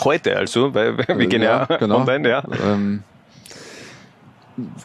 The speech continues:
Speaker 2: die Partie sollten wir eher nicht verlieren.
Speaker 1: Ja.
Speaker 2: Ähm, ich glaube aber trotzdem, dass sie auf jeden Fall jetzt einmal noch warten bis zur nächsten Länderspielpause.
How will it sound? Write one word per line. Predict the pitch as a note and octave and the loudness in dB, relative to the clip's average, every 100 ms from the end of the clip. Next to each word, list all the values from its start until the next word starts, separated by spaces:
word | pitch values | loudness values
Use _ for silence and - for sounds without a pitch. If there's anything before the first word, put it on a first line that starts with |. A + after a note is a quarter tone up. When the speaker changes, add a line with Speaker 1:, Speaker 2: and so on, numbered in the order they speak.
| - - - - - | -20 -20 -20 -8 -2
Speaker 2:
die | A#2+ | 0
Partie | C3 - | 2 2
sollten | B2 B2+ B2 | 2 2 2
wir | A#2+ | 4
eher | A2+ | 4
nicht | A2+ - | 2 0
verlieren. | B2+ C3+ E3 - - - | 2 2 0 -8 -20 -10
Speaker 1:
Ja. | - G#2+ - | -4 -2 -2
Speaker 2:
Ähm, | A2 G#2+ A2 A2+ A#2+ - | 0 0 2 0 -2 -2
ich | A#2+ A2 - _ | -2 -2 -4 _
glaube | G#2+ G#2 G#2+ | -2 2 4
aber | G#2+ G#2+ _ _ | 2 0 _ _
trotzdem, | G2 G#2 - - A#2 A2 G2 | 0 0 0 2 2 2 0
dass | A2 - | -2 0
sie | A2 A2 | 2 2
auf | G2+ - | 0 -2
jeden | G#2 G#2+ A2 A2 G#2+ | 2 4 4 4 0
Fall | - G#2+ G#2 | 0 2 4
jetzt | G#2+ - | 2 2
einmal | G#2+ G2+ G#2 G2+ G2+ | 0 2 2 2 2
noch | G2+ G2+ G2+ G#2 | 0 0 -2 0
warten | F#2 G#2 - G2+ G2+ F#2+ | 2 2 0 -2 -2 -2
bis | G#2+ - | -4 -2
zur | |
nächsten | G2+ G2+ G#2 | -2 -2 0
Länderspielpause. | A2 A#2+ - A#2 A2 A2 A2 A2+ | 0 0 -2 -2 0 2 4 2